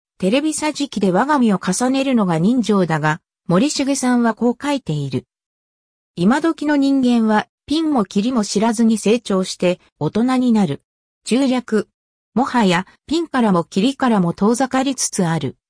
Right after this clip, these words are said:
ぼやっとした真ん中の人たち、と手厳しい。世の中は、格差が広がり、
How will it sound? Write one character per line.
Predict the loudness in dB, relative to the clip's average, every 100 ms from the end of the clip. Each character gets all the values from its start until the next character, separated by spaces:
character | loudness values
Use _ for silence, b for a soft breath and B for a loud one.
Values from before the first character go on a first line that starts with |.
| _
ぼ | 2
や | 2 0
っ | _
と | -6
し | -4
た | -2
真 | 0 2
ん | 0
中 | 0 0
の | 0
人 | -2 -6
た | -4
ち、 | -2 -2 -4 _ -8
と | -4
手 | -4
厳 | -2 -2 -2
し | -2 -2
い。 | -4 -4 _ _ _ _ _ _ _ _ _ _ _ _ _ -2
世 | 2
の | 2
中 | 2 0 2
は、 | 2 -2 _ -10
格 | -6 -6
差 | -2 0
が | 0
広 | 0 0 2
が | 2
り、 | 0 -2